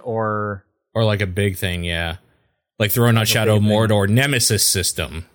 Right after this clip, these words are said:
Speaker 2: Like, that seems
Speaker 1: Has
Speaker 2: like an
Speaker 1: Nemesis
Speaker 2: obvious
Speaker 1: system.
Speaker 2: thing,
Speaker 1: Yeah.
Speaker 2: but,
Speaker 1: The
Speaker 2: like,
Speaker 1: only
Speaker 2: you'd have to
Speaker 1: place, the
Speaker 2: explain
Speaker 1: only
Speaker 2: what
Speaker 1: game
Speaker 2: it
Speaker 1: in
Speaker 2: is.
Speaker 1: town where you can get the Nemesis system.
Speaker 2: Exactly, yeah.
Speaker 1: Um,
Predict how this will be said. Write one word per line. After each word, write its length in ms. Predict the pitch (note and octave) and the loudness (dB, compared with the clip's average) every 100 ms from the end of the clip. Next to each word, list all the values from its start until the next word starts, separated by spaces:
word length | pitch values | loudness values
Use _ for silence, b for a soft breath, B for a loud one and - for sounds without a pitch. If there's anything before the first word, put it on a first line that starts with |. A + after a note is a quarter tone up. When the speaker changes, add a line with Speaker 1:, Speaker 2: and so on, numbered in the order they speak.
| _ | _
Speaker 2:
Like, 380 | G2 E2+ - - _ | -4 -4 -4 -16 _
that 180 | G#2 F#2 | -4 -2
seems 160 | - F#2+ | -2 -2
Speaker 1:
Has 60 | F2 | -2
Speaker 2:
like 100 | F2 | -2
an 80 | D#2 | -4
Speaker 1:
Nemesis 200 | D#2+ D#2+ | -4 -4
Speaker 2:
obvious 180 | D#2+ F2+ | -6 -8
Speaker 1:
system. 160 | - | -8
Speaker 2:
thing, 200 | E2 E2 | -6 -6
Speaker 1:
Yeah. 60 | F2 D2+ | -8 -4
Speaker 2:
but, 100 | F#2+ | -4
Speaker 1:
The 40 | F#2+ | 0
Speaker 2:
like, 80 | F#2 | 0
Speaker 1:
only 260 | D3+ D#3+ A#2 | 2 0 0
Speaker 2:
you'd 100 | G#2+ | 0
have 0 | |
to 40 | |
Speaker 1:
place, 120 | A#2+ | 0
the 60 | G#2+ | 0
Speaker 2:
explain 200 | F2 D3 | 0 2
Speaker 1:
only 160 | E3 D#3+ | 2 2
Speaker 2:
what 40 | |
Speaker 1:
game 180 | D3+ C#3+ | 0 0
Speaker 2:
it 40 | |
Speaker 1:
in 40 | C#3 | 0
Speaker 2:
is. 60 | |
Speaker 1:
town 280 | C#3 C3 B2 | 0 0 0
where 80 | A#2+ | -2
you 100 | A#2+ | -4
can 140 | A#2+ A#2 | -4 -2
get 380 | A#2 A2+ A2 - | 0 0 -4 -10
the 100 | A2+ | -8
Nemesis 480 | A2 A2 G#2 G2 - | -6 -6 -6 -8 -10
system. 440 | F#2 - - F#2 G2 _ _ - | -12 -16 -18 -20 -20 _ _ -6
Speaker 2:
Exactly, 680 | G#2 F#2+ G2 G#2+ F2 E2+ E2 | -2 0 0 -2 -4 -6 -6
yeah. 300 | G#2 F2+ F2 - _ _ _ _ _ _ _ _ _ _ - | -6 -6 -8 -12 _ _ _ _ _ _ _ _ _ _ -20
Speaker 1:
Um, 360 | C#3 C#3 A#2+ | -16 -14 -14